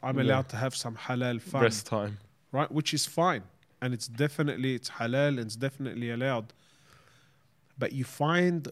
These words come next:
Speaker 1: we're not doing that. Actually, we're escaping. We're running away from our responsibilities and trying to disguise it as, "I'm unwinding," right? So, and you find that it's,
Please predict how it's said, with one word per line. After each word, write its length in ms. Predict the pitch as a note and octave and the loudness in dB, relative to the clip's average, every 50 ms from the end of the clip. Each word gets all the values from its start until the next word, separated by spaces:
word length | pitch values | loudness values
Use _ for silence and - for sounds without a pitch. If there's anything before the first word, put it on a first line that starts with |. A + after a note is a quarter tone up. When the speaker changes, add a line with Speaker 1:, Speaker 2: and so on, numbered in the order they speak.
| - - | -8 -6
Speaker 1:
we're 220 | B2+ B2 B2+ B2+ | -4 -2 0 0
not 260 | C3+ D#3+ F3 D#3+ C#3 | 0 0 -2 -2 0
doing 300 | C3+ D#3 F#3 G#3+ G3+ D#3 A#2 | 0 0 0 0 -2 -4 -4
that. 180 | G2+ F#2 - - _ _ _ _ _ - | -6 -8 -10 -14 _ _ _ _ _ -4
Actually, 460 | C3+ D3+ - - - - F#3+ F3 F3 | -4 -4 -4 -4 -4 -2 -2 0 0
we're 240 | C#3 C#3 C3 B2 A2+ | 0 0 0 0 0
escaping. 840 | A2 - - - - - C3 C3 E3+ F3+ - - - A#2+ G#2 G#2+ G#2+ - - _ _ _ _ _ _ _ _ - | -2 0 0 0 0 0 -2 -2 -2 -4 -6 -8 -10 -10 -10 -10 -16 -20 -20 _ _ _ _ _ _ _ _ -4
We're 160 | C3 C3 B2 | -2 -2 0
running 420 | A2+ A#2 B2+ C3+ D3+ E3 E3 D#3 C3+ | 0 0 2 2 4 4 2 2 0
away 300 | A#2+ G#2+ A2+ B2 C#3+ D#3+ | 0 0 0 0 0 0
from 240 | D#3 - C#3 A#2+ A#2+ | -2 -4 -6 -4 -2
our 140 | A#2 A2+ G#2+ | -2 -4 -4
responsibilities 1200 | A2 - - - - - B2 A#2+ A2+ - - A#2 A2 C3 D3 D#3+ D#3 B2+ A#2+ G#2+ A2+ B2 C#3+ - - _ _ _ _ _ _ _ _ _ _ _ _ - | -4 -6 -6 -6 -6 -6 -6 -6 -6 -8 -8 -8 -6 -4 -2 -2 -2 -2 -4 -6 -8 -8 -10 -14 -16 _ _ _ _ _ _ _ _ _ _ _ _ -10
and 120 | B2 A#2+ - | -8 -8 -6
trying 380 | - - D3+ D3+ E3 E3+ E3+ | -6 -2 -2 0 0 0 -2
to 160 | E3 - D3 B2 | -4 -6 -6 -6
disguise 720 | A2 - - - - - - D3 D#3 F3+ F#3 F3 C#3+ C#3 | -6 -6 -8 -8 -8 -4 -2 0 0 2 2 0 0 -2
it 120 | D3 C#3 - | -4 -4 -4
as, 320 | - C3 C3 C3+ C3 A#2+ B2+ - | -6 -4 -4 -4 -4 -6 -8 -8
"I'm 220 | C3 B2+ B2 A#2 - | -6 -6 -6 -6 -4
unwinding," 760 | B2+ C3 C3 B2 B2 B2+ C#3 D3 D3+ C#3+ B2+ A2 G#2+ G2 G2 G#2 - _ _ _ _ _ _ _ _ _ _ _ _ - | -4 -2 -2 0 2 2 2 4 2 2 0 -2 -6 -8 -12 -14 -18 _ _ _ _ _ _ _ _ _ _ _ _ -10
right? 240 | G#2 A2+ C3 D3+ - - - _ _ _ _ - _ _ _ | -6 -4 -4 -4 -4 -8 -14 _ _ _ _ -20 _ _ _
So, 360 | - - - C#3 C3 B2+ A#2+ - - _ _ _ _ _ _ _ _ _ _ _ _ - - | -10 -4 -2 0 0 0 0 -4 -8 _ _ _ _ _ _ _ _ _ _ _ _ -12 -8
and 120 | C3+ C3 | -6 -4
you 60 | B2+ A#2 | -4 -6
find 400 | - - - D#3 E3+ F3+ E3+ C#3+ | -6 -4 -2 0 2 2 0 0
that 140 | C3+ B2 | -2 -2
it's, 400 | B2+ A#2+ - - - - - - | -2 -4 -4 -6 -6 -6 -8 -10